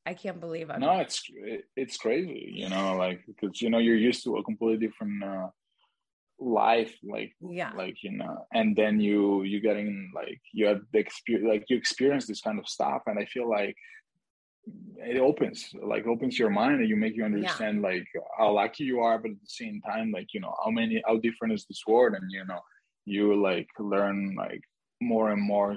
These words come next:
Speaker 2: to, like, you know, uh, be listening and respectful towards everyone. Like, I think it
Speaker 1: Yes.
Speaker 2: was gr-, it's a great experience to, to
Speaker 1: To travel.
Speaker 2: go through.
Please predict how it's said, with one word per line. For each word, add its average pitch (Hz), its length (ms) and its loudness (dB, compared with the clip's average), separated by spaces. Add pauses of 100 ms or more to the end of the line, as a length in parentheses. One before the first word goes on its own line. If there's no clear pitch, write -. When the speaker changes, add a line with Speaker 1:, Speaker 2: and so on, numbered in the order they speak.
(120)
Speaker 2:
to, 95 340 -4
like, - 300 -6
you 190 100 -8
know, - 360 -8 (140)
uh, - 220 -10 (500)
be 113 160 2
listening 110 800 0
and 98 180 -4
respectful 98 640 -2
towards 95 480 -4 (400)
everyone. 98 540 2
Like, 95 180 0
I 110 80 4
think 127 300 0 (120)
it 113 60 -4
Speaker 1:
Yes. 110 100 0
Speaker 2:
was - 280 -8 (260)
gr-, 127 180 0
it's 113 140 0
a 117 60 0
great 113 180 4
experience 98 600 -2
to, - 440 -10 (1040)
to 104 80 -6 (300)
Speaker 1:
To 107 80 -8
travel. - 260 -10
Speaker 2:
go 98 200 2
through. - 260 -2